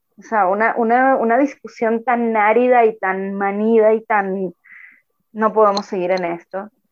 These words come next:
que si el collar de ahorque funciona o no funciona. Cuando estamos ante la evidencia, a-, por ejemplo, con este, con este trabajo de la doctora Hunger,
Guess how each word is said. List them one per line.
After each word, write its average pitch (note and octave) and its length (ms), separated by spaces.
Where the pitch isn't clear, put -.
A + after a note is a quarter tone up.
que A#3+ 100
si C4+ 120
el C4 120
collar A#3+ 380
de C#4 100
ahorque D4 360
funciona A#3+ 440
o C4 40
no B3+ 100
funciona. F3+ 640
Cuando A#3+ 240
estamos D4 460
ante D4 260
la A#3 160
evidencia, B3 960
a-, G3 160
por F#3+ 180
ejemplo, A#3 360
con A#3 180
este, A3+ 380
con G#3+ 140
este A3+ 180
trabajo A3+ 380
de A3+ 80
la G#3 140
doctora G#3+ 400
Hunger, A3+ 460